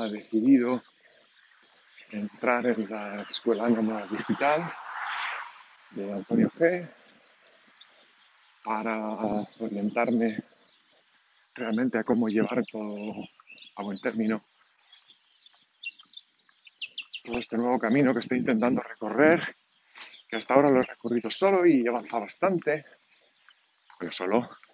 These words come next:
sin acompañamiento directo, de formación, ah, externa, o sea que tampoco no me he tenido que espabilar, o sea, he buscado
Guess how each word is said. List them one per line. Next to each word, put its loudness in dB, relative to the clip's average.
sin -10
acompañamiento -6
directo, -6
de -14
formación, -6
ah, -8
externa, -6
o -12
sea -16
que -12
tampoco -8
no -6
me -10
he -14
tenido -2
que -6
espabilar, 2
o -6
sea, -8
he -6
buscado 0